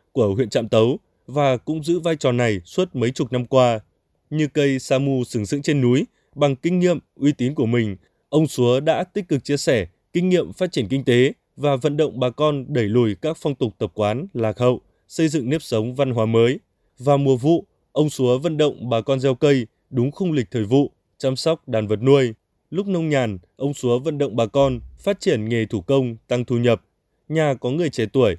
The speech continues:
ông vận động không được tảo hôn, hôn nhân cận huyết thống. Khi chuẩn bị bước vào năm học mới, ông tích cực vận động các gia đình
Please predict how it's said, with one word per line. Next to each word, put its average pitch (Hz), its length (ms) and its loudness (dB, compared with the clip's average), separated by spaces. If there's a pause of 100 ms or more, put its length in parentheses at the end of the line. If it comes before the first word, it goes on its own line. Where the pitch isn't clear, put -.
(260)
ông 139 160 0
vận 135 180 -2
động 135 240 2
không 135 220 -2
được 117 160 -2
tảo 98 160 0
hôn, 135 300 4 (200)
hôn 143 220 0
nhân 131 260 0
cận 110 180 -4
huyết 147 200 -4
thống. 120 280 0 (460)
Khi 160 320 -2
chuẩn 107 220 -6
bị 139 220 0
bước 160 240 -4
vào 127 260 0
năm 135 200 -4
học 120 140 -4
mới, 120 320 2 (240)
ông 147 220 0
tích 180 180 -2
cực 139 180 -2
vận 127 160 -4
động 135 280 0
các 160 140 -6
gia 151 160 0
đình 113 280 2